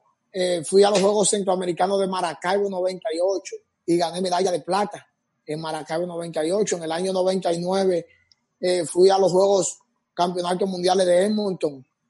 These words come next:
y ahí conseguí medalla de bronce en, en ese evento con apenas dieciocho años cumplidos y,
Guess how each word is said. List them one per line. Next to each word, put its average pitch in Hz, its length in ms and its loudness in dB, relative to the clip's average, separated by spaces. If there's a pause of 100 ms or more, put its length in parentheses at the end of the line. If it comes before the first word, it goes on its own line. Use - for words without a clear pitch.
y 160 100 -2
ahí 160 160 0
conseguí 185 400 0
medalla 185 400 0
de 175 100 2
bronce 170 600 -4 (340)
en, 156 320 -6
en 160 180 -6
ese 175 220 0
evento 175 580 0 (380)
con 170 180 -2
apenas 175 360 0 (200)
dieciocho 180 580 2
años 190 240 -2
cumplidos 185 600 2
y, 139 200 -4